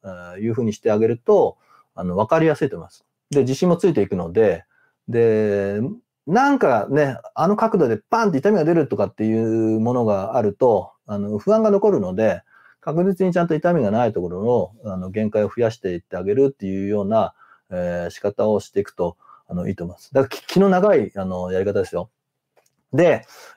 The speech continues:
えっと、歩くだけで股関節で、えー、股関節の不安定症のこ-、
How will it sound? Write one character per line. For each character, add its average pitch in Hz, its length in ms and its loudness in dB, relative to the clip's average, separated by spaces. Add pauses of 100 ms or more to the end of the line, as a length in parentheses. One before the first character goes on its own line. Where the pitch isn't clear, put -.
え 123 60 0
っ 120 40 -4
と、 139 120 2
歩 208 120 2
く 233 80 4
だ 180 160 4
け 180 80 2
で 165 280 4
股 - 140 -8
関 160 280 -2
節 113 340 -2
で、 117 440 4
え 104 880 -2
ー、 - 20 -12
股 - 80 -20
関 202 180 2
節 165 100 -2
の 117 80 2
不 143 120 4
安 170 120 2
定 190 120 4
症 180 200 2
の 175 160 2
こ-、 - 200 -4